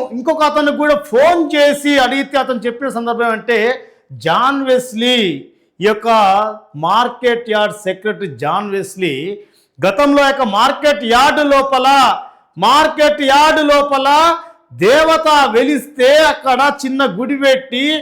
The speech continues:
దీపాంతలు పెట్టి దీపారాధన జ్యోతి ప్రజ్వలన చేసి దీపాలు వెలిగిస్తే కూడా వాటిని కాలితో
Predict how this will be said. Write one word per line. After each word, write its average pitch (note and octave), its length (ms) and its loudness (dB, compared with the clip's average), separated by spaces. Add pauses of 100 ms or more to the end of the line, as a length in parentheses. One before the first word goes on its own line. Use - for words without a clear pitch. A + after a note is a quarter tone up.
(400)
దీపాంతలు B3+ 680 -2
పెట్టి A#3 220 2 (120)
దీపారాధన A#3+ 720 0 (140)
జ్యోతి B3+ 320 0
ప్రజ్వలన A3+ 420 -4
చేసి G#3 200 -2 (120)
దీపాలు A#3+ 440 -2
వెలిగిస్తే A3+ 400 -4 (100)
కూడా G3 260 0 (720)
వాటిని C#4+ 640 2 (260)
కాలితో D4+ 720 2